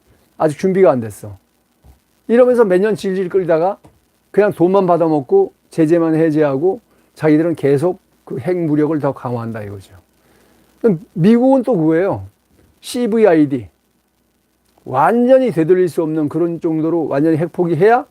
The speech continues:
돈을 주겠다. 지원을 해주겠다. 예, 제재를 풀어주겠다. 이거죠. 절대로 합쳐-, 뭐 합치점이 없습니다. 북한과 미국이 이 핵 협상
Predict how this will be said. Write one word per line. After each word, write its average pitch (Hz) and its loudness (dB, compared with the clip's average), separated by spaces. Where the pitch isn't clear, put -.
돈을 147 -2
주겠다. 117 -8
지원을 156 0
해주겠다. 120 -8
예, 135 -2
제재를 156 0
풀어주겠다. 131 -8
이거죠. 143 -4
절대로 254 0
합쳐-, - -2
뭐 143 0
합치점이 208 0
없습니다. 127 -6
북한과 214 2
미국이 180 -4
이 185 -2
핵 214 0
협상 139 -2